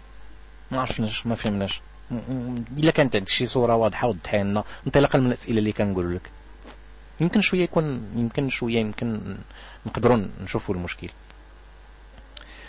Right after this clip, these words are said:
طيب، شكرا لك سناء. w w w point facebook point com slash m f m سمير الليل. أه، تيمكن الأصدقاء ي-، يصيفطوا التعاليق ديالهم. راه سناء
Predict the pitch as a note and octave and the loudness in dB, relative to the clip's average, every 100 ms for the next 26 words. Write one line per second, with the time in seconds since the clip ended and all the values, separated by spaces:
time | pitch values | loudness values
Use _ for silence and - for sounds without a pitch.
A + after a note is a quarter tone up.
0 | - - - - - - C#3+ - - D3 | -16 -16 -18 -18 0 6 6 6 6 6
1 | C#3 - C#3 E3+ - - - C#3 C3+ A#2+ | 4 2 4 4 2 -6 0 4 6 6
2 | A2+ G#2+ G#2 F#2+ F#2 F#2+ F#2 F#2+ - D#3 | 6 4 4 2 2 0 0 -2 2 6
3 | E3 A#2 - G2 - D3 A#2+ - G2+ G2+ | 6 6 4 0 4 4 4 4 4 4
4 | C3+ C#3 - - C#3+ - B2+ A#2+ A2 A2 | 2 0 0 4 4 4 2 2 2 0
5 | A2 G#2+ G#2+ A2+ C3 B2+ - - - - | 2 2 2 2 2 2 -4 -18 -18 -4
6 | B2 C3 B2+ B2+ B2 B2 B2 B2 B2 B2 | 2 4 6 6 6 4 4 4 4 2
7 | C3+ C3+ G3+ F#3+ C3 B2 - A#2 A2 A#2+ | 2 2 4 4 4 4 4 4 2 0
8 | G#2+ G2+ G#2 - - A2+ - E2+ F2+ G2+ | -4 -6 -2 0 0 0 2 2 0 -2
9 | G#2 C#3 D3+ A#2 A#2+ A#2+ | 2 2 4 4 4 4